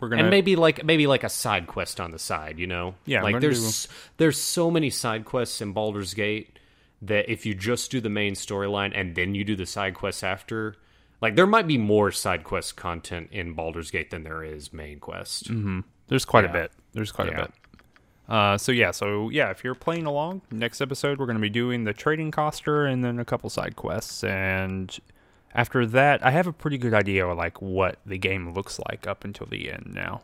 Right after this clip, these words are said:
Speaker 1: Like, I have
Speaker 2: Mm-hmm.
Speaker 1: that, that's kind of etched into my memory better than the early game is for some reason.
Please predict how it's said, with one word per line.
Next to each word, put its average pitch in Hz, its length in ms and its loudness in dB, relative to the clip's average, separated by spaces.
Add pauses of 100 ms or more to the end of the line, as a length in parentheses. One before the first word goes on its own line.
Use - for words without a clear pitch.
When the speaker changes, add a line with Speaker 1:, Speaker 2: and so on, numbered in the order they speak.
(160)
Speaker 1:
Like, 110 160 -4
I 104 60 6
have 95 100 4
Speaker 2:
Mm-hmm. 95 300 4
Speaker 1:
that, 95 100 -10
that's 110 220 0
kind 101 180 -2
of 92 260 -6 (1300)
etched 143 240 4
into 123 140 0
my 101 160 4
memory 87 360 -6
better 92 300 0
than 90 180 -6
the 90 160 -8
early 101 260 -2
game - 240 -6
is 92 160 -6
for - 140 -10
some - 200 -8
reason. 117 320 -10